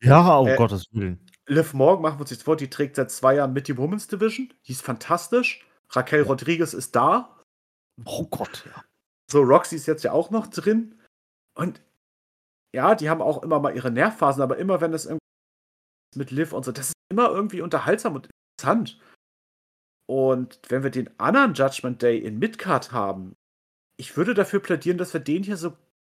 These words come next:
Speaker 2: noch fast einen drüber packen, weil ich finde den besser als den, äh, ursprünglichen. Wie siehst du das?
Speaker 1: Ja, a-, absolut. Ich würd die auch in ein Main Event packen, einfach aus einer a-, anderen Sicht noch heraus.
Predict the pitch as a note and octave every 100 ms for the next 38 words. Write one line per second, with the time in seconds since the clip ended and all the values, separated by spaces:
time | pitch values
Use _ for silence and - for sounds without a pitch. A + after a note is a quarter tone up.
0 | _ _ _ _ _ - D#3+ E3 - F3+
1 | E3+ - D#3 C3+ D3 B2 C3+ - C3 C3
2 | - D3 C#3+ D3 C#3 D#3 D3+ - D3+ C#3
3 | C3+ - - B2 - B2+ - G2+ G2 F#2
4 | G#2 - _ _ _ C#3 C3 B2+ A2+ G2
5 | - - _ _ _ _ - - G#2+ F#2+
6 | G#2 - G#2 - A2+ - A2+ F#2 F#2+ B2
7 | B2 A#2+ A#2 B2 G#2 - A2+ G2 G2+ D3
8 | E3+ D3+ D#3 - E3+ - G3 F#3+ B2 B2+
9 | C3+ B2+ A#2 - C#3+ D#3+ C#3 - - -
10 | - C#3+ D#3+ A#2 G#2 - F2+ F2+ E2 E2
11 | -